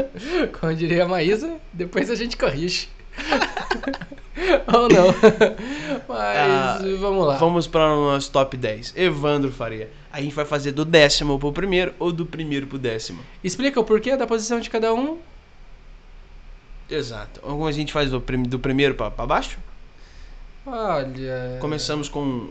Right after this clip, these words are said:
Speaker 1: o que a gente acha mais top.
Speaker 2: Eu acho que pode ser.
Speaker 1: Então pode
Speaker 2: Porque,
Speaker 1: ser.
Speaker 2: como, sei lá, tipo,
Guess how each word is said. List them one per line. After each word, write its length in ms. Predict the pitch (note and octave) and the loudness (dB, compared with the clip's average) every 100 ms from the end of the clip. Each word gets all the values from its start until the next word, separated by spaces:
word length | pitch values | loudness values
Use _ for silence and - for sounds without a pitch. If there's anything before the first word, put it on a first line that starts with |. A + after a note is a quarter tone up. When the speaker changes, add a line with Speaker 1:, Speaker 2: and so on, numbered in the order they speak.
| - | -8
Speaker 1:
o 160 | B2+ | -8
que 80 | B2 | -8
a 40 | B2+ | -8
gente 180 | B2 | -8
acha 200 | C3 - | -10 -8
mais 200 | C3 B2+ B2 | -8 -8 -10
top. 520 | - F#3+ C4+ - - - - - - - - - - | 0 0 0 -4 -12 -14 -18 -18 -18 -20 -20 -18 -10
Speaker 2:
Eu 120 | A#3+ | -6
acho 100 | A#3 | -6
que 60 | B3 | -2
pode 200 | C#4 C4+ | -4 -2
ser. 280 | D#3 E3 D#3+ - | -2 -2 -4 -12
Speaker 1:
Então 120 | A#2 | -12
pode 180 | - E3+ | -8 -4
Speaker 2:
Porque, 100 | G3 | 0
Speaker 1:
ser. 920 | G3 G3+ G3 F3+ E3 D#3 D3 D3 C#3 - | 2 2 2 2 2 4 4 4 2 -2
Speaker 2:
como, 480 | F3+ G3 G3 F#3 | -2 0 2 0
sei 140 | F3 G3 | 0 0
lá, 160 | E3 | 0
tipo, 540 | D#3+ - D3+ C#3+ C#3+ | -4 -8 -8 -6 -8